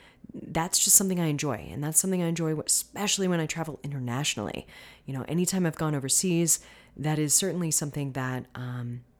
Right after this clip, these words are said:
that I will always incorporate. And again, no guilt, you know, I,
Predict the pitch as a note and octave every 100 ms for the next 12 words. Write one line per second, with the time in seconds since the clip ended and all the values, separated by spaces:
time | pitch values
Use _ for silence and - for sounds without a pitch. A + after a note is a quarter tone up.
0 | - - - C#3+ - C#3+ D#3 D3+ - D3+
1 | C#3+ D3 C#3+ C3+ - C#3 C3+ - C#3 C3
2 | B2 A#2 G#2 - - - - - C3+ C3
3 | B2+ - D3 E3 C3+ A#2+ C#3+ D3 A#2 -
4 | - C#3 B2+ C3 C#3 - C2